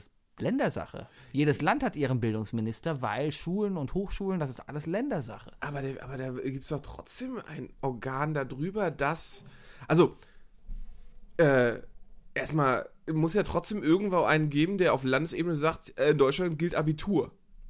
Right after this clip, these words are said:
Speaker 1: Äh, ja, vielleicht.
Speaker 2: Also, die dürfen sich ja nicht so weit aus, also, die dürfen ja nicht so, so krass voneinander abweichen,
Speaker 1: Vielleicht
Speaker 2: oder?
Speaker 1: haben,
Speaker 2: Äh,
Speaker 1: ja, doch,
Speaker 2: es,
Speaker 1: schon ein
Speaker 2: es
Speaker 1: bisschen
Speaker 2: würde mich
Speaker 1: so.
Speaker 2: jetzt wundern, dass es keinen Bildungsminister gibt.
Speaker 1: Also, die gra-,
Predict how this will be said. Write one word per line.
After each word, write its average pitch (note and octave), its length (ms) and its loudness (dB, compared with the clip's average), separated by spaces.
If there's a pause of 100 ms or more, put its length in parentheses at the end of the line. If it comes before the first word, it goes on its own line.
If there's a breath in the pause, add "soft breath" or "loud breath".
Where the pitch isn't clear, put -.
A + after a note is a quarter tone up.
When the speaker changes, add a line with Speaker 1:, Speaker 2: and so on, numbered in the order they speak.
(640 soft breath)
Speaker 1:
Äh, C3 60 -2 (300)
ja, D3 200 2
vielleicht. D3 220 4
Speaker 2:
Also, E3+ 160 8
die D3+ 300 0
dürfen A3+ 320 8
sich G3+ 140 -4
ja F#3+ 100 6
nicht G3+ 240 -2
so A3+ 100 0
weit F#3+ 160 6
aus, D#3 220 0
also, C#3 180 0
die C#3+ 80 -8
dürfen E3 220 -2
ja A3 80 0
nicht D3+ 160 -2
so, D3+ 260 -4
so C3+ 300 0
krass - 340 -8
voneinander A#2+ 380 -6
abweichen, - 280 -14
Speaker 1:
Vielleicht A#2+ 220 4
Speaker 2:
oder? C3+ 80 0
Speaker 1:
haben, B2 540 -6
Speaker 2:
Äh, A#2 80 -2
Speaker 1:
ja, B2 260 6
doch, A2+ 200 4
Speaker 2:
es, C3+ 40 -4
Speaker 1:
schon B2 140 0
ein A2 60 2
Speaker 2:
es F#2+ 40 0
Speaker 1:
bisschen C#3+ 160 2
Speaker 2:
würde F#3+ 120 6
mich E3+ 80 4
Speaker 1:
so. - 40 4
Speaker 2:
jetzt C3+ 220 2
wundern, C4 340 0
dass C4+ 160 -6
es C3 100 -4
keinen C3+ 260 -8
Bildungsminister D3+ 600 -6
gibt. - 80 -8
Speaker 1:
Also, A2 160 -4
die G#2+ 80 -4
gra-, G#2 260 -6